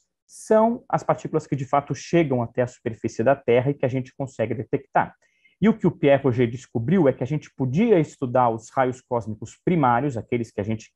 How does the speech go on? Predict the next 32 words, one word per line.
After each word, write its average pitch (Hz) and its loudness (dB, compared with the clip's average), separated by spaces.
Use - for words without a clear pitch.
quer 120 2
descobrir 110 -4
a 104 2
origem, 113 -4
que - -20
chegam 110 -6
lá 139 2
no 131 -2
topo 135 -6
da 110 -8
atmosfera 107 -6
terrestre, 156 0
estudando 190 2
esse, 202 -8
esse 185 -2
chuveiro 175 0
de 156 -10
partículas 135 -2
secundárias. - -8
Isso 165 2
é 190 6
um 165 2
exemplo, 139 2
claro, 131 0
a 98 -2
gente 127 -4
não 117 -2
vê 170 4
esse 131 -2
desenho 117 -2
à 113 -4
esquerda, 151 -2